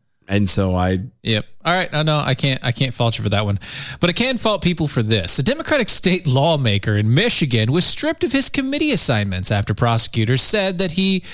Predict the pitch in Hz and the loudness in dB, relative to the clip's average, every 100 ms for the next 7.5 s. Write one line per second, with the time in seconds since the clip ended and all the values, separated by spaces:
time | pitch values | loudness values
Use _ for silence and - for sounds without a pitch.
0 | - - - 208 254 240 233 - 226 214 | -14 -14 -4 0 0 0 -2 0 -2 -2
1 | - 214 - - 247 247 - - 214 202 | 0 0 0 0 0 -2 -2 -2 2 2
2 | 147 262 240 143 185 196 _ - - _ | 2 2 2 0 -2 -6 _ -20 -20 _
3 | _ _ _ _ _ _ _ _ _ _ | _ _ _ _ _ _ _ _ _ _
4 | _ _ _ _ _ _ _ 175 240 262 | _ _ _ _ _ _ _ 0 2 2
5 | 262 262 254 233 302 302 294 294 - 262 | 0 0 0 2 2 2 0 0 2 2
6 | 254 254 220 220 233 208 165 214 202 180 | 2 0 0 0 0 2 0 0 0 0
7 | 208 226 196 143 | 2 2 2 2